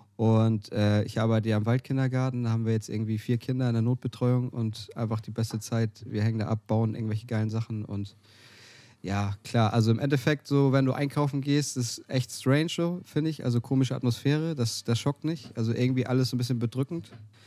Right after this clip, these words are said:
So, jetzt gerade eben wollte ich mir irgendwie noch ein Bierchen holen, hab meinen Mundschutz vergessen, <laughs> äh, und, äh,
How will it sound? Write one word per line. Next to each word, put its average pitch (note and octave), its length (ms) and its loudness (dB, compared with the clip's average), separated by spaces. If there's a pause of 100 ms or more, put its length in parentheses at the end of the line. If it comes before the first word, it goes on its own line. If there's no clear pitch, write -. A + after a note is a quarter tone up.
(640)
So, C3 240 2
jetzt B2+ 200 2
gerade C3 220 4
eben C#3+ 200 4
wollte C#3 200 4
ich C3+ 80 0
mir C#3 180 0
irgendwie C3+ 420 -2
noch C3 140 -4
ein B2+ 60 -6
Bierchen D#3 360 0
holen, D#3 300 4
hab C#3 180 -2
meinen B2+ 200 4
Mundschutz C#3+ 320 2
vergessen, B2+ 460 2 (640)
<laughs> C#3 720 -12
äh, A#2+ 300 4
und, B2 360 0
äh, B2 180 4